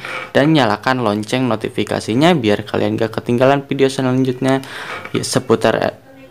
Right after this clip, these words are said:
servis elektronik, seputar belajar elektronika dari channel ini yang insya Allah pasti bermanfaat bagi kalian. Oke, kita akan lihat dulu sebenarnya apa yang terjadi pada si adaptor ini.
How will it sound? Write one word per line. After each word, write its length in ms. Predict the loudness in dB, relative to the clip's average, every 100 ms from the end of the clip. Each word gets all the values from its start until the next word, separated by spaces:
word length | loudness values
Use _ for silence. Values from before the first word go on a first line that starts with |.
| -8
servis 480 | -4 -4 -4 -4 -2
elektronik, 640 | -2 2 4 4 2 -2
seputar 640 | -4 -6 -6 0 0 0 -4 -16 -4 2
belajar 320 | 4 4 2
elektronika 560 | 0 -2 0 2 2
dari 240 | 2 0 -2
channel 240 | -2 0
ini 320 | 0 2 2
yang 240 | 2 2 0
insya 320 | 0 2 4
Allah 160 | 4 4
pasti 240 | 0 -2 -2
bermanfaat 720 | -2 -2 -2 0 0 0 -2
bagi 160 | -4 -4
kalian. 480 | -4 -4 -4 -6 -10 -18 -12
Oke, 320 | -2 -2 -2
kita 240 | -6 -6
akan 240 | -4 -2 -2
lihat 160 | -2
dulu 320 | 0 2 2 -2 -16 -20 -20 -16
sebenarnya 800 | -4 0 2 2 2 2 0 -4 -14 -20 -8 -2
apa 320 | 0 2 0
yang 80 | -2
terjadi 400 | -2 0 0 0
pada 360 | -2 0 0 -2 -4 -8 -20 -16
si 240 | -6 0
adaptor 400 | 2 2 0 0
ini. 240 | 0 -2